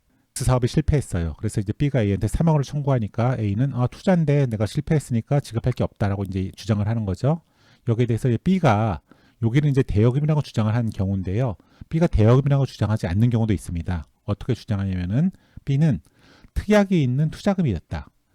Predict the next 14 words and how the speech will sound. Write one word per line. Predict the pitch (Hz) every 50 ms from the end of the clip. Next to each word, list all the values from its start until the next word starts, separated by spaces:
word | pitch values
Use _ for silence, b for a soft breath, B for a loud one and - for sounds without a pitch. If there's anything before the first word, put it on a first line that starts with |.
| _ _
"그래, | _ - 110 107
네 | 87 104 107
말대로 | 113 120 120 110 117 110 131 135
투자금은 | - - - 190 165 151 160 156 139
투자금이지만 | - - - 151 - 147 127 107 - - 92 104 131 127 95 78 b b b b b b
우리는 | 101 107 113 117 113
특약을 | - - - 185 170 - 151
했다." | 120 - - 92 82 71 - _ _ _ _ _ _
그래서 | - 98 98 90 - 104 110 135 175 190 190 _ _ _ _ _ _ _ _ _ _ _ b b b b b b b b b b b b
근데 | b 120 120 113
이 | 107
특약의 | - - - - 170 143 156 135
내용이 | 107 95 98 104 107
뭐냐면은 | 92 85 90 92 90 85 90 90 107 147 175 185